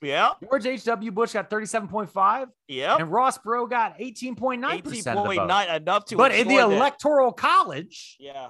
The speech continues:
Speaker 2: Bill Clinton won in a fucking landslide. Clinton, three seventy to H W Bush,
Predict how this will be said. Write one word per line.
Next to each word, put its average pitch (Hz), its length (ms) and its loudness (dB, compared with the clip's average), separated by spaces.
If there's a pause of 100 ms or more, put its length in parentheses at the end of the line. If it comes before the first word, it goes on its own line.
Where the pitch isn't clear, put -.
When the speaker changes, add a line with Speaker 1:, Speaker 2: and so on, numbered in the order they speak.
(140)
Speaker 2:
Bill 294 180 2
Clinton 247 380 -10
won 262 140 -2
in 277 80 -8
a 262 40 -4
fucking 320 320 -6
landslide. 370 540 -12 (1120)
Clinton, 226 340 -2
three 269 280 0
seventy 202 560 0
to 143 80 -4
H 175 360 -8
W 196 340 -2
Bush, 165 460 -6